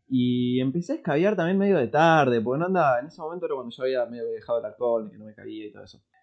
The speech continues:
Y me tomé un, nada, un vaso de Fernet grande, ponele. No es que estaba re escabio. Y cuando estábamos llegando a Rosario,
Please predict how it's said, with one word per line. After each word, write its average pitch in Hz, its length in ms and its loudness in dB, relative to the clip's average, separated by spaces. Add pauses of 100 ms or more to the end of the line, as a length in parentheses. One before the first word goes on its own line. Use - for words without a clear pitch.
(220)
Y 147 260 4
me 185 200 4
tomé 381 220 2
un, 196 300 0 (720)
nada, 113 340 2
un 117 440 0
vaso 123 240 0
de 110 60 -2
Fernet 117 240 0
grande, 101 440 -2
ponele. 101 420 -10 (360)
No 135 100 2
es 135 80 4
que 120 60 -2
estaba 82 240 -6
re - 160 -16
escabio. - 400 -14 (460)
Y 160 80 -4
cuando 180 220 4
estábamos 262 360 2
llegando 233 240 2
a 208 40 4
Rosario, 214 720 4